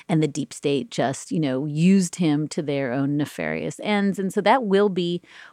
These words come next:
one of the stories that's told. There's no question that he was not as commanding as we've seen, you know, in, when he used to,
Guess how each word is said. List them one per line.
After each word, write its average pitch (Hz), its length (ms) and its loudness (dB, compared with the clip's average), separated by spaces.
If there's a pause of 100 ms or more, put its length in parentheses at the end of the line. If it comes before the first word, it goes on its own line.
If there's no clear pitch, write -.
one 185 160 2
of 180 80 2
the 170 80 2
stories 170 460 -2
that's 143 240 -6
told. 190 520 2 (340)
There's 208 260 6
no 220 160 6
question 226 500 2
that 202 100 4
he 196 140 -4
was 160 340 0
not 165 500 0 (320)
as 175 200 0
commanding 175 600 0
as 175 120 -6
we've 170 200 -6
seen, 165 380 -2
you 165 100 0
know, 156 180 2
in, 160 140 0
when 160 180 2
he 185 120 -6
used 165 240 -6
to, 156 260 0